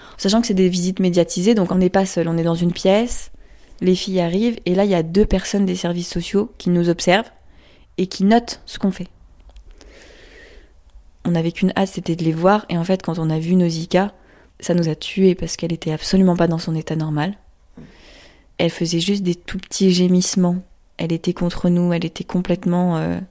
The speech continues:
amorphe, enfin, c'était horrible. Elle ne parlait plus, elle ne souriait plus, elle ne mangeait plus, elle était en train de faire une dépression de l'enfant.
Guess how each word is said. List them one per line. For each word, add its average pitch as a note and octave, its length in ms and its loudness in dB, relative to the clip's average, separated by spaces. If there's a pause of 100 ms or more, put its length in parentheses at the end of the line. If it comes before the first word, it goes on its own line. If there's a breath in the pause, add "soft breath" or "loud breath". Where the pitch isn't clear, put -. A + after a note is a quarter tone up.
(520 soft breath)
amorphe, F#3+ 400 2
enfin, E3+ 140 -4
c'était E3+ 320 -2
horrible. F3 500 4 (1120 soft breath)
Elle F3+ 140 6
ne E3+ 80 6
parlait E3 280 0
plus, F3 380 0 (260)
elle E3+ 140 0
ne D#3 80 0
souriait D#3 420 -6
plus, - 420 -4 (100)
elle E3 160 -2
ne D#3+ 100 0
mangeait E3+ 380 2
plus, F3 320 -2
elle E3 100 0
était D#3+ 160 0
en E3 80 -2
train E3+ 180 -4
de E3 100 -2
faire E3 200 -6
une D#3+ 100 -4
dépression D#3+ 460 -4
de D#3+ 80 -4
l'enfant. E3+ 400 -6